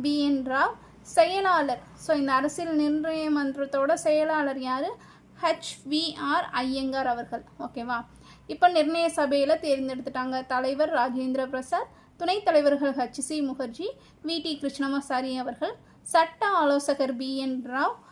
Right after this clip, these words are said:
அது மட்டும் இல்லாம செயலாளர் வந்து ஹெச் வி ஆர் ஐயங்கார். இப்ப நிர்ணய சபைக்கு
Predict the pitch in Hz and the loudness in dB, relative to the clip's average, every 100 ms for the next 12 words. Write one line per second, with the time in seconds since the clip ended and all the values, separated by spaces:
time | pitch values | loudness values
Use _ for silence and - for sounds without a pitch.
0 | - - 285 294 294 339 311 294 285 392 | -12 0 4 4 4 0 2 2 2 0
1 | - 359 339 392 392 381 294 262 269 440 | 2 2 4 2 4 4 2 0 -2 -4
2 | - - 311 302 - 330 320 370 392 254 | -8 -4 -4 -4 -10 -6 -2 0 0 -2
3 | 254 247 277 247 - _ _ _ _ 339 | -4 -6 -6 -6 -8 _ _ _ _ -2
4 | 392 381 392 415 415 392 339 285 294 285 | 0 0 -2 -2 -2 0 2 4 2 2
5 | 339 | -4